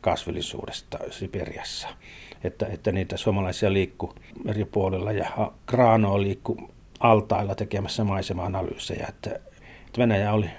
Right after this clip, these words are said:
laaja ja tarjosi paljon mahdollisuuksia. Tää sitten tietysti,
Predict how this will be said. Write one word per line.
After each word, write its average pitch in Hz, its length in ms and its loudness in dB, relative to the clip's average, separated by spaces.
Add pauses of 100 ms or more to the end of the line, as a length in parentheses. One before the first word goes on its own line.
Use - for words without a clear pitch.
(100)
laaja 117 300 8
ja 104 160 6 (200)
tarjosi 110 240 -4
paljon 104 240 4
mahdollisuuksia. - 800 -4 (220)
Tää 104 180 8
sitten 123 340 2
tietysti, 117 400 0